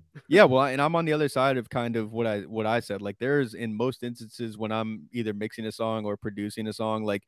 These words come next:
where I want that control. Like, I don't really, I'm not sure if I want anybody else to tune it because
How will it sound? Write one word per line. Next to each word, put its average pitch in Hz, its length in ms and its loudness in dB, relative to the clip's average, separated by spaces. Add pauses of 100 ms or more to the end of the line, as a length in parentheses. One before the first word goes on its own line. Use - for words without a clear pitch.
(240)
where 117 160 0
I 113 180 6
want 110 520 0
that 104 260 2 (520)
control. 95 540 -4
Like, 104 220 -4
I 110 120 4
don't 127 200 4
really, 120 280 2
I'm 117 100 0
not 117 180 2
sure 120 200 0
if 113 80 0
I 113 80 2
want 110 280 0
anybody 104 440 -2
else 107 260 -2
to - 100 -16
tune 90 240 -6
it 82 100 -12
because 98 500 -6